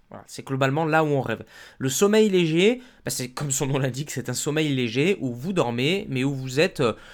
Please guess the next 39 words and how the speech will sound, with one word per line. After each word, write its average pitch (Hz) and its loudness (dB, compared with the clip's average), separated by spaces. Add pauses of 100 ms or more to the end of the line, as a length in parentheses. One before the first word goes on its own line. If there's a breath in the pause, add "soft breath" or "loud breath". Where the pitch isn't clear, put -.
(220 loud breath)
euh, 120 -2
on - -8
va 123 -2
dire, 147 0
euh, 117 2
vous 117 -8
pouvez 160 -4
vous 160 0
réveiller 139 2
très 165 -2
facilement. 131 -4
Un 120 0
bruit, 139 2
je 131 0
veux 113 -6
dire, 120 -6
quelque 127 -12
chose 127 -12
comme 113 -6
ça, 139 0
un 131 -2
petit 131 -10
son, 143 -2 (240 loud breath)
quelque 139 0
chose 156 -4
d'inhabituel, 143 4 (200 loud breath)
ça, - 0
ça - -2
peut 180 -4
vous 160 -2
réveiller 139 0
assez, 139 -4
assez, 123 -8
assez 131 -4
facilement. 135 -8
Et 143 -2
le 185 -2
sommeil 151 -2
profond, 214 2